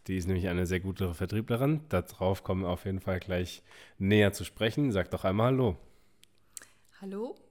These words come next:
Speaker 2: danke für die Einladung.
Speaker 1: Ja, sehr gerne. Ist ja eben spontan entstanden. Und dann würde ich sagen, schießen wir doch gleich mal los.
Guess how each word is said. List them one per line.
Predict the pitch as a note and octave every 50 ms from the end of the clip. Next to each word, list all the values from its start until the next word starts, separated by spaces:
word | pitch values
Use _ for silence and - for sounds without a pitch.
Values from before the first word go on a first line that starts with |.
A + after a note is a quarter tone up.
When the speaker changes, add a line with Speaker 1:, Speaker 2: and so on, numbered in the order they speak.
| _ _ - -
Speaker 2:
danke | G#3 F#3+ F#3+ F#3+ G#3+ G#3+
für | - A3+
die | A3 A3
Einladung. | - A#3 B3 B3 B3 G#3 F#3 F#3 F#3 F3 F3 B3 F4+ - - _ _ _ _ -
Speaker 1:
Ja, | G2+ F#2+ G2+ A2+
sehr | G2+ - F#2+ B2 A#2+
gerne. | G2+ B2+ D3+ D#3+ C3+ B2 G3+ G2+ - - - - - _ -
Ist | A2 F#2+ F2+
ja | G#2+ F#2+
eben | E2+ F#2+ G2 G#2
spontan | F#2+ - - A2 G2+ G#2+ A2 G#2
entstanden. | G2+ G2 F#2+ - - G2 G2 G2+ - - C#3+ - - - - - - - - - - - - - - _ _
Und | - A#2 A2+ A#2 A#2 A#2+ A2+ A#2 A2+ A#2 A#2 A#2 - -
dann | A2+ G#2
würde | G#2 G#2+ G#2
ich | G2
sagen, | F#2+ F#2+ F2+ F2+ F#2 G2 A2+ B2 C#3+ D3 - - - - - _ _ _ _ - - _ _ -
schießen | - - - A2 G2 - A2+ G2+
wir | F#2
doch | F#2+ F2+ -
gleich | - F#2+ F2+ F2+
mal | G#2 G2+ A2+
los. | B2 B2 G2+ F2 - - -